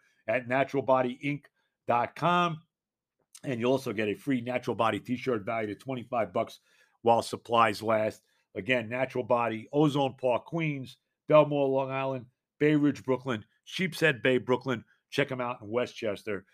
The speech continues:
as well. Go see, uh, my buddies Ari and, of course, my son Johnny at Anita Tire. Check him out,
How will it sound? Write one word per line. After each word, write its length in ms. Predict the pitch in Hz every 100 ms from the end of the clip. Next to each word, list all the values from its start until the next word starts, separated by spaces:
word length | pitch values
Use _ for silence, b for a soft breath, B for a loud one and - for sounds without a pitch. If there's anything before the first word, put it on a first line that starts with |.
| _ _ _ -
as 240 | 110 92
well. 340 | 104 101 85 - _ _ -
Go 120 | 143
see, 440 | 143 160 147 143
uh, 240 | 135 131 117 - B B B
my 140 | 113 117
buddies 440 | - 147 135 110
Ari 340 | 123 143 156 143
and, 60 |
of 60 | 113
course, 260 | 143 127
my 100 | 131
son 260 | 104 143 117
Johnny 440 | 113 139 147 143
at 80 | 117
Anita 280 | 110 135 117
Tire. 540 | - 156 170 180 156 B B B
Check 280 | - 160 156
him 220 | 160 147
out, 340 | 147 151 156